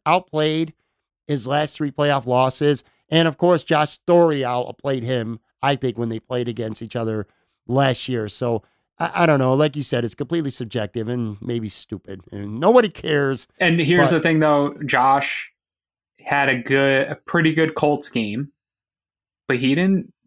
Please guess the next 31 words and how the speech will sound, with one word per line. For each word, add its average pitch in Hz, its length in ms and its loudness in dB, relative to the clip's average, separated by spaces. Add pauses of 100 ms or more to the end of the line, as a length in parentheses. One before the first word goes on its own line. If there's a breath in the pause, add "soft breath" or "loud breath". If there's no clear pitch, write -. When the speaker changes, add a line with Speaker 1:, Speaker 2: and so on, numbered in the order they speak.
Speaker 2:
play 131 480 0
great 113 640 -2 (400)
in 127 240 0 (260)
any 131 300 2
big 123 240 -2
games 113 460 -4
yet 113 320 -2
in 120 160 -6
his 110 300 -6
career. 117 440 -2
He 120 80 -2
had 123 160 0
that 123 200 2
nice 123 220 0
drive 123 320 4
at 120 100 0
the 127 120 -2
end 120 140 0
of 117 80 2
the 120 120 2
Cardinals 120 540 0
game. 123 180 0
He's 139 160 0
played 139 380 -2
good 143 280 4
in 131 200 2
big 120 200 0
games. 113 420 -2 (540 soft breath)
Uh, 110 380 2
but 110 300 -2 (200)
I, 139 140 -8